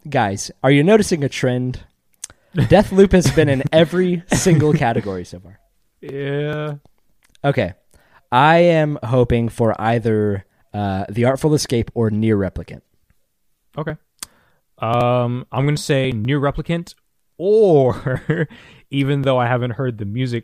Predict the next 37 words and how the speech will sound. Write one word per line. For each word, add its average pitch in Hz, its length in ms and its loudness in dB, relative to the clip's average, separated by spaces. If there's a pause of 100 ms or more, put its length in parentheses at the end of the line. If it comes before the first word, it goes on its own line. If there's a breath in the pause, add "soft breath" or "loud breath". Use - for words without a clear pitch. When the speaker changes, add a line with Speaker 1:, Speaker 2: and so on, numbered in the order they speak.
(320)
Speaker 2:
for 147 280 0
it, 104 160 -4
I'm 107 140 -6
pretty 226 200 -2
sure 117 180 -6
it's 95 100 -12
good, 98 340 -10
uh, 110 120 -6
Cyberpunk 123 560 -6
twenty 107 240 -8
seventy-seven. 92 640 -14
Speaker 1:
I 135 80 -4
thought 143 160 2
you 151 80 4
were 156 80 2
gonna 135 140 0
say 139 440 2
Marvel's 156 580 2
<laughs> - 0 -
Guardians 170 600 -2
of 156 100 -2
the 143 80 -8
Galaxy. 127 760 -2
Speaker 2:
Uh, 92 140 -6
no. - 640 4
<laughs> - 60 -8
Speaker 1:
You 240 140 2
know, 151 260 6
it's - 320 0
Speaker 2:
No. 160 140 -8
Speaker 1:
most 156 200 2
famous 143 380 0
for 143 240 2
its - 240 -4 (300)
composing. 113 1000 -2
Yeah. 104 440 -8
Speaker 2:
Yeah. 95 800 -4